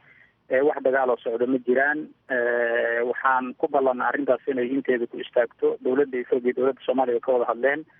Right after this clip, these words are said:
Eh, ra-iisul wasaaraha Soomaaliya sidoo kale ra-iisul wasaaraha Ethiopia wuu la hadlay, wasiirka arrimaha dibadda sidoo kale. Waxaana ku ballannay arrintaas inay inteeda ku istaagto. Gogol dib u heshiisiinna la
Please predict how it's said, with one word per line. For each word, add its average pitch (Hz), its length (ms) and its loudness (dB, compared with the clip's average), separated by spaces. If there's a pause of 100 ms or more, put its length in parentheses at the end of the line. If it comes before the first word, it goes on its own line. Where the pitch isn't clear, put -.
(400)
Eh, 120 280 0
ra-iisul 123 280 0
wasaaraha 139 320 2
Soomaaliya 127 320 0
sidoo 127 160 0
kale 123 160 2
ra-iisul 127 160 2
wasaaraha 143 160 2
Ethiopia 120 300 0
wuu 120 160 2
la 131 100 4
hadlay, 135 240 0 (120)
wasiirka 131 280 0
arrimaha 123 280 0
dibadda 123 360 -4
sidoo 135 200 2
kale. 139 280 0 (440)
Waxaana 143 240 -2
ku - 100 -2
ballannay 139 340 2
arrintaas 135 340 -2
inay 135 160 -4
inteeda 127 360 -2
ku - 100 -10
istaagto. - 640 -2
Gogol 147 240 0
dib 135 120 -4
u 127 100 0
heshiisiinna 131 560 0
la 123 80 0